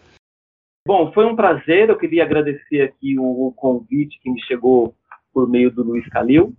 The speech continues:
Queria também parabenizar vocês pela iniciativa, por esse programa aí da, sobre a história da América, que tem muitas dimensões temporais, né, muitos âmbitos espaciais aí. Mas eu acho que é uma coisa importante de nós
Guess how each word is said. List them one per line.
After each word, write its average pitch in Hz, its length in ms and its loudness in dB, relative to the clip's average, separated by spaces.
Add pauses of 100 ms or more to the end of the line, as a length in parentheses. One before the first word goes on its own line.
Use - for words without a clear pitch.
(140)
Queria 127 260 2
também 123 200 -2
parabenizar 120 800 0
vocês 120 520 -6 (220)
pela 151 160 2
iniciativa, 143 760 -4
por 123 200 -6
esse 113 420 -6
programa 117 640 0
aí 127 200 0
da, 110 360 -2 (160)
sobre 113 240 0
a 110 40 4
história 117 460 0
da 107 120 0
América, 147 540 0
que - 140 -14
tem 123 160 -8
muitas 143 720 0
dimensões 113 800 -6 (540)
temporais, 143 880 2 (200)
né, 131 160 -6
muitos 131 380 -6
âmbitos 120 320 -4
espaciais 110 800 -8
aí. 127 320 0 (500)
Mas 175 160 -2
eu 180 60 -2
acho 185 180 -6
que - 60 -8
é 185 40 -4
uma 180 120 -4
coisa 180 300 -2
importante 190 680 -4
de 156 120 0
nós 135 260 2